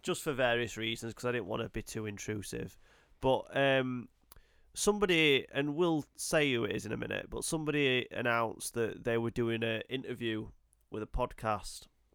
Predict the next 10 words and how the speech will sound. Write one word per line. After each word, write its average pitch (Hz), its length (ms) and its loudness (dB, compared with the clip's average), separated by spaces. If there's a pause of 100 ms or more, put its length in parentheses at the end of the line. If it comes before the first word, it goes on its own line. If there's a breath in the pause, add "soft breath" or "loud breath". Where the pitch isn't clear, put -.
(880)
uh, 113 240 -4
somebody 110 320 -4
from 107 560 -4
the, 107 400 0 (460)
from 104 240 -8
British 110 280 -4
wrestling 104 280 -6
history, 98 400 -10 (720)
and, 107 300 -4
uh, 107 420 -2